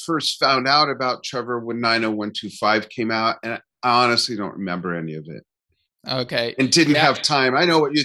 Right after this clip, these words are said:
Speaker 1: thinking, folks. I should have done my homework. I didn't have time.
Speaker 2: <laughs>
Speaker 1: I didn't have time. We just decided to do this a couple days ago or something, and I just didn't have time. But that's
Speaker 2: Right.
Speaker 1: something we could post about on our page, maybe dig up some stuff.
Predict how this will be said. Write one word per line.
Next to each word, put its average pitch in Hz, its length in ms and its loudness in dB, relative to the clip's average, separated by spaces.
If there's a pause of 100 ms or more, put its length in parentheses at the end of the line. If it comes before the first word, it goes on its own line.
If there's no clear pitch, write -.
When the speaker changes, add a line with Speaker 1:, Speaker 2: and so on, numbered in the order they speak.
Speaker 1:
thinking, 156 320 0
folks. 127 320 -2
I 127 60 -6
should 135 240 -4
have 127 100 -8
done 135 140 -2
my 123 160 -2
homework. 123 420 -4 (260)
I 143 40 2
didn't 156 160 4
have 139 160 2
time. 110 480 0
Speaker 2:
<laughs> - 100 -12
Speaker 1:
I - 40 -6
didn't 110 160 -2
have 101 120 -4
time. 107 220 -2
We 147 80 0
just 165 220 0
decided 139 360 2
to 110 80 -10
do 131 180 -4
this - 380 -4 (380)
a - 40 -12
couple 123 220 0
days 113 340 0
ago 101 240 0
or 98 200 0
something, 98 500 -4
and 95 200 -6
I 107 100 -2
just - 420 -4 (300)
didn't 101 220 -2
have 90 140 -4
time. 80 420 -8 (1040)
But 151 140 0
that's 190 140 6
Speaker 2:
Right. 123 80 4
Speaker 1:
something 180 260 4
we 170 100 4
could 170 220 -4
post 139 320 -2
about 104 360 -6
on 107 140 -4
our 98 260 -2 (100)
page, 98 280 -6
maybe 101 220 -6
dig 101 220 -10
up - 180 -8
some 80 160 -14
stuff. - 320 -16